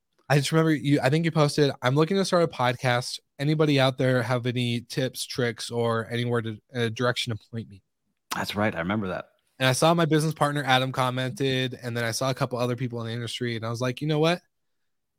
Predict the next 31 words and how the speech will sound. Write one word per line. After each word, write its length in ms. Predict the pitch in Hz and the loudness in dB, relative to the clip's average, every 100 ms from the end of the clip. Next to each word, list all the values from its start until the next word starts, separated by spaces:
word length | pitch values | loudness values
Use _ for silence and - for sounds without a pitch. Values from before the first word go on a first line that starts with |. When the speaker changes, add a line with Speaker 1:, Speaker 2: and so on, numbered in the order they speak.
| _ | _
Speaker 1:
I'll 140 | 156 165 | 2 4
just 320 | 156 - - _ _ | 2 -4 -10 _ _
put 100 | 135 | -4
my 140 | 120 113 | 0 -2
two 180 | 120 110 | -2 -4
cents 280 | 110 98 | -4 -6
in 100 | 110 | -6
there." 120 | 104 104 | -4 -4
And 80 | |
I 20 | 104 | -4
was 120 | 104 | -2
like, 140 | 107 | 0
"Hey, 140 | 139 127 | 2 2
I'd 80 | 120 | 0
love 120 | 117 | -4
to 80 | 123 | -6
meet 140 | 120 | -6
with 140 | 113 | -6
you. 180 | 120 117 | -4 -4
This 160 | 110 104 | -4 -6
is 100 | 117 | -6
what 120 | 110 | -4
we're 100 | 110 | -2
doing. 480 | 107 110 107 107 104 - | 0 0 -2 -4 -10 -12
Would 180 | 113 107 | -6 -2
love 180 | 107 | -2
to 240 | 107 104 98 | 0 -2 0
help 200 | 107 101 | -2 -4
and 120 | 104 | -8
support." 400 | 101 - 104 92 _ _ _ | -8 -4 -4 -4 _ _ _
And 440 | 110 110 104 101 | -4 -2 -4 -8